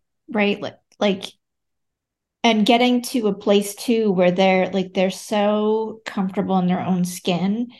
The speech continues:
and the results that they're getting for their clients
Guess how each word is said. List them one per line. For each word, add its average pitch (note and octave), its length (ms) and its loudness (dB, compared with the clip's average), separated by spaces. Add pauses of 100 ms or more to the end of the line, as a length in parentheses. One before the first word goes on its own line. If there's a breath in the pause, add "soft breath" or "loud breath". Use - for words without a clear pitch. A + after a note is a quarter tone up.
(360 soft breath)
and F#3 540 4
the F#3 100 -2
results G3 400 0
that G3+ 100 -8
they're G3 120 -2
getting F#3+ 480 0 (160)
for F#3 380 0
their E3+ 340 0
clients G#3 680 -4